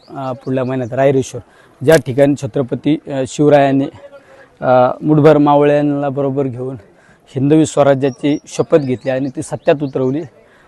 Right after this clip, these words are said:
अ, तो, अ, किल्ला आमचा पुढल्या महिन्यातला आहे. आम्ही त्या, अ, प्रत्येक गडावर गेल्यावर, अ, जे डस्टबिन आहेत ना, ते इथं ठेवून जातो आम्ही, कारण डस्टबिन आल्यानंतर आलेले लोक, अ, पाहायला आल्यानंतर कुठं कचरा नाही गेला पाहिजे.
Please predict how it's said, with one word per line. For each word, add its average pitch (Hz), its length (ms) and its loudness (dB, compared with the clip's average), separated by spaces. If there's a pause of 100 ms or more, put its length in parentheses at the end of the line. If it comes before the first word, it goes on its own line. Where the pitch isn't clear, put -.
(180)
अ, 131 160 -4
तो, 156 480 -2
अ, 139 140 -8 (100)
किल्ला 135 240 -4
आमचा 127 320 -8 (100)
पुढल्या 127 320 -4 (100)
महिन्यातला 120 420 -10
आहे. 92 220 -20 (1080)
आम्ही 170 220 -2
त्या, 190 300 8
अ, 151 220 0
प्रत्येक 175 380 0
गडावर 185 300 8
गेल्यावर, 185 720 6
अ, 147 120 2
जे 147 140 0
डस्टबिन 175 440 2
आहेत 160 160 -2
ना, 180 80 -10 (600)
ते 170 80 4
इथं 190 120 6
ठेवून 147 320 0
जातो 135 200 0
आम्ही, 127 240 -6
कारण 131 260 -8
डस्टबिन 151 320 -2
आल्यानंतर 156 540 0
आलेले 165 320 0
लोक, 170 220 -2
अ, - 680 0 (100)
पाहायला 165 280 8
आल्यानंतर 160 380 2
कुठं 165 180 -2
कचरा 175 320 2
नाही 175 140 4
गेला 151 220 4
पाहिजे. 139 260 -2